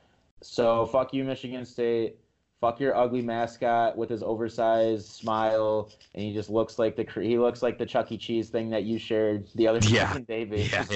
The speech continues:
Speaker 1: basically. Um, other than that, fuck you, Nebraska, too. I fucking hate Nebraska more than anybody. <laughs> Like, literally, I am the biggest Nebraska hater.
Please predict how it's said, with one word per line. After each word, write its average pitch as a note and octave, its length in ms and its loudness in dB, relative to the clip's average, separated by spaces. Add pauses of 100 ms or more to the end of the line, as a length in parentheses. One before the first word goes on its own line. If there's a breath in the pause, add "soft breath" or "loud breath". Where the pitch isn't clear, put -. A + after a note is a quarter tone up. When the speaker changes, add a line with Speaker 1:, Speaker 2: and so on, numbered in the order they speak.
Speaker 1:
basically. G#2+ 120 -2 (640 soft breath)
Um, A#2+ 760 0 (100)
other D3+ 240 4
than D3 140 0
that, C3+ 580 2
fuck E3 220 -4
you, F#3+ 80 -6
Nebraska, D#3+ 500 -2
too. C#3 260 -4
I A#2 140 0
fucking D#3+ 300 -4
hate D3 120 -6
Nebraska C3 520 -4
more A#2+ 180 -6
than A2+ 120 -6
anybody. A2 540 -4
<laughs> - 40 -6
Like, F#3 720 2
literally, D3 460 0
I C3 160 2
am C#3 160 -6
the C3 80 -4
biggest B2+ 400 -4
Nebraska A#2+ 460 -2
hater. G#2+ 480 -2